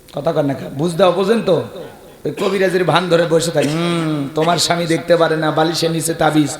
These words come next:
পুকুর ঘাটে তাবিজ আছে, তোমার স্বামী তোমাকে বাদ দিয়ে আর একটা মেয়ের সাথে সম্পর্ক আছে।" দিছে আগুন লাগাইয়া। কথা কয় না কেন? মেয়ে মানুষ সব সহ্য করে, কিন্তু আর একটা মেয়েকে সহ্য করতে পারে না। কথা বলেন ঠিক কি না?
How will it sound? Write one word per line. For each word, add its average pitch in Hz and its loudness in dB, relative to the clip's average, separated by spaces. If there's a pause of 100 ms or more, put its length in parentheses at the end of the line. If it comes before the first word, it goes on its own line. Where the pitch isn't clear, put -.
(280)
পুকুর - -2
ঘাটে 165 2
তাবিজ 151 0
আছে, 113 0 (460)
তোমার 151 -4
স্বামী 147 -2
তোমাকে 147 -4
বাদ 143 0
দিয়ে 147 -2
আর 151 2
একটা 156 -4
মেয়ের 147 -4
সাথে 208 0 (240)
সম্পর্ক 131 -6
আছে।" - -10 (300)
দিছে 330 2
আগুন 220 0
লাগাইয়া। 165 -8 (680)
কথা 185 -2
কয় 170 0
না 156 -2
কেন? 117 -6 (400)
মেয়ে 175 2
মানুষ 196 0
সব - 2
সহ্য - 2
করে, 139 0 (840)
কিন্তু 165 0
আর 156 4
একটা 160 -2
মেয়েকে 156 -2
সহ্য 151 0
করতে - -2
পারে 135 2
না। 131 2
কথা 143 4
বলেন 139 2
ঠিক - 0
কি - 0
না? - -2